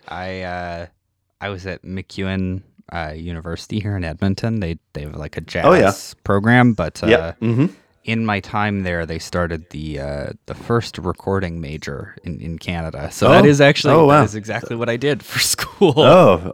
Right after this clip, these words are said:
Speaker 2: oh, very cool. Oh, wow.
Speaker 1: Um,
Speaker 2: That's awesome.
Speaker 1: But, uh, yeah, do, do you, do you find yourself with, uh, like, when you are starting to put together a record like this,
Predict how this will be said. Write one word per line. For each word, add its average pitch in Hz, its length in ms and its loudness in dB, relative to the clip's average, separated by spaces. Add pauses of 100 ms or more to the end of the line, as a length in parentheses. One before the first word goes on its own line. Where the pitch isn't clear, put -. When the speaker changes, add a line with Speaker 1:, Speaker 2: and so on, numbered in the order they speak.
Speaker 2:
oh, 170 220 8
very 120 260 10
cool. 165 280 2 (300)
Oh, 104 240 0
wow. 98 340 0
Speaker 1:
Um, 87 140 -8
Speaker 2:
That's 107 180 -6
awesome. - 340 -6 (580)
Speaker 1:
But, 85 360 -2
uh, 82 300 0 (200)
yeah, 165 180 6
do, 131 180 0
do 190 120 -8
you, 285 160 2
do - 200 -8
you 269 80 -2
find 156 280 -2
yourself 147 540 -6
with, 104 380 -6
uh, 92 540 -2
like, 85 260 -12 (400)
when 101 340 -4
you 95 140 -4
are 90 100 -4
starting 90 400 -6
to 92 100 -10
put - 220 -8
together 80 400 -8
a 78 60 -8
record 76 340 -12
like 73 180 -10
this, - 380 -14